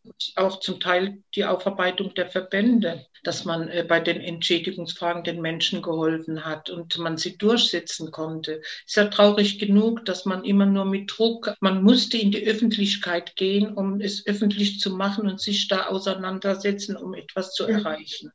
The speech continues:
Speaker 1: Das war keine Sache, wo jemand, ge-, man hat was hingeschrieben und dann hat's geheißen, ja, das klappt, das wird gemacht. Äh,
Speaker 2: Mhm.
Speaker 1: gab's nie. Es gab immer etwas dagegen und man musste wirklich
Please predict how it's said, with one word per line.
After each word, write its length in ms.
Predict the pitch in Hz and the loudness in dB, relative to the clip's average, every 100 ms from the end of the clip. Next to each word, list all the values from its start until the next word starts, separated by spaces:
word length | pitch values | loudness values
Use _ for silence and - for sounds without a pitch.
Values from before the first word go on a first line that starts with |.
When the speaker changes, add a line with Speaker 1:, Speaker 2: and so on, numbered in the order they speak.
| - | -12
Speaker 1:
Das 200 | - 202 | -6 2
war 140 | 202 202 | 4 6
keine 300 | 208 202 202 | 6 6 6
Sache, 400 | 196 180 196 190 196 | 6 2 0 -2 -2
wo 140 | 180 | -2
jemand, 400 | 175 175 170 170 | -2 -2 -2 -2
ge-, 120 | 180 | -6
man 280 | 190 175 170 | -4 -4 -4
hat 140 | 180 - | -6 -4
was 180 | 170 - | -4 -2
hingeschrieben 720 | 190 - - - 190 196 190 | -4 0 2 4 2 0 -4
und 180 | 180 | -4
dann 160 | 180 170 | -4 -2
hat's 240 | 175 - | -4 -4
geheißen, 460 | - 165 165 160 165 | 2 4 4 0 -2
ja, 160 | 160 156 | 0 0
das 340 | 160 - - | -4 -8 -4
klappt, 320 | 185 196 196 | -2 -2 -4
das 180 | 175 - | -10 -4
wird 220 | 175 165 | -4 -4
gemacht. 560 | 143 170 180 196 - - | -6 -4 -4 -6 -10 -10
Äh, 200 | 170 170 | -10 -8
Speaker 2:
Mhm. 60 | 196 | 0
Speaker 1:
gab's 320 | 180 202 - | 0 0 0
nie. 220 | 233 254 | 4 6
Es 180 | 214 - | 4 0
gab 320 | - 196 202 | 2 2 2
immer 300 | 226 233 240 | 0 2 4
etwas 400 | 233 - 214 208 | 0 2 4 4
dagegen 680 | 208 196 208 214 240 240 226 | 2 2 4 4 4 0 0
und 260 | 208 202 202 | 2 2 4
man 200 | 202 208 | 6 6
musste 360 | 226 - 208 | 4 -2 -2
wirklich 500 | 202 208 208 220 202 | 4 4 2 -4 -4